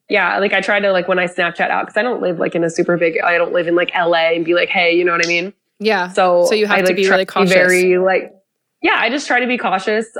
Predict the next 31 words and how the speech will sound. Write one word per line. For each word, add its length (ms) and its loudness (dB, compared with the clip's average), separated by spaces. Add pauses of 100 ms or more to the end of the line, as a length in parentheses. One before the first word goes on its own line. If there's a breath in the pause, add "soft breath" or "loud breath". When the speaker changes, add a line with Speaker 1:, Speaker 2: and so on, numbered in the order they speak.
Speaker 1:
obviously. 640 0
Um, 600 -2 (320)
I 80 2
have 180 0
a 60 0
P 180 -2
O 100 2
box, 360 -2
like, 200 0
in 140 0
a 60 0
different 300 -2
state. 500 0
Like, 340 0
you 100 -2
know, 280 0
you 160 2
just 140 0
be 80 0
careful 340 0
about 220 0
it. 180 2
And 200 2 (380 loud breath)
obviously 480 0
working 400 2
from 160 0
home 640 0
has 300 -2
its 180 -2
<laughs> 0 -
downsides. 760 -2